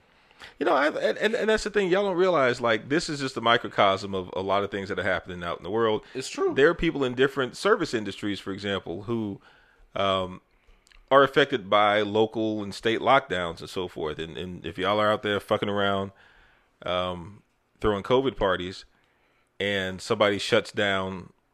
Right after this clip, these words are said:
Speaker 1: a city or a county or whatever, it affects a lot of people in the service industry for that amount of time that they're out, and they don't have any income. And, but, you know, are y'all gonna be like, "Well, you know, you should do something different then. It's,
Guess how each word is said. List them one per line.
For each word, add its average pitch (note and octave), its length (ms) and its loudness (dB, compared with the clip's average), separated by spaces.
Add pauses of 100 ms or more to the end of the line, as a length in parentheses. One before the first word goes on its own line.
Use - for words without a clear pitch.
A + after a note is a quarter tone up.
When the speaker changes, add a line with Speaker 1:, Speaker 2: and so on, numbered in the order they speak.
Speaker 1:
a G2 120 -2
city G2+ 520 -6
or F#2+ 160 -2
a F#2 40 -8
county G#2 460 -2 (160)
or - 80 -8
whatever, G2 380 -4 (680)
it A2 120 -2
affects A2+ 320 0
a G#2+ 60 -4
lot G2+ 160 2
of G#2+ 60 -6
people G2+ 280 -6
in G2+ 80 -4
the G2+ 60 -10
service G#2 340 -4
industry G2+ 600 -8 (1040)
for G#2+ 460 0
that G2+ 260 -2
amount A2+ 240 -2
of A#2 40 -6
time - 380 -4 (140)
that A2+ 120 -4
they're C3 160 2
out, - 200 0
and G2 160 -6
they G2+ 120 -4
don't G#2+ 280 -4
have A#2+ 240 0
any B2+ 200 -6
income. E3 380 -6 (720)
And, G2+ 200 -10
but, G#2+ 240 -4
you G#2+ 120 -10
know, G#2+ 160 4
are A2 40 4
y'all A2 200 4
gonna A#2+ 120 0
be A#2 100 0
like, A2+ 220 6
"Well, C#4+ 360 6
you C4 120 8
know, E4 240 8
you F#3+ 180 4
should F3 140 -4
do E4+ 200 12
something C#4 340 6
different D#4 360 10
then. D#4 280 8
It's, F3 160 4